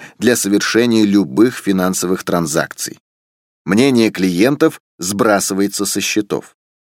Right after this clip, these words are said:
В конце концов, вы создаете то, что хотят инвесторы, вместо того, что хотят клиенты. Привлечение денег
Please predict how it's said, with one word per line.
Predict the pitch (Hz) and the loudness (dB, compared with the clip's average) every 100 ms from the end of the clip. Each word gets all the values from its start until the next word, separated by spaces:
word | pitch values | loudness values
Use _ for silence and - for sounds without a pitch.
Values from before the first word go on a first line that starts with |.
| _ | _
В | - | -2
конце | 123 120 151 | -2 2 2
концов, | 139 120 165 175 | 0 2 2 2
вы | 117 | 2
создаете | 127 120 101 110 135 131 110 | 0 0 2 2 4 2 0
то, | - 135 | 2 0
что | 127 113 | 2 0
хотят | 104 104 117 110 - | 0 0 0 0 0
инвесторы, | 110 95 82 143 135 - 71 57 - - | 0 0 2 2 2 -4 -6 -6 -12 -12
вместо | 90 113 98 95 | -2 0 0 -2
того, | 87 90 156 | 0 2 2
что | - 92 | 0 -4
хотят | 80 - 98 - _ | -4 0 0 -2 _
клиенты. | - 107 78 62 57 - - _ _ _ _ _ | 0 0 0 -4 -6 -16 -20 _ _ _ _ _
Привлечение | - 123 120 120 113 95 80 76 | 0 2 2 2 2 0 0 -2
денег | 85 156 185 | 0 2 2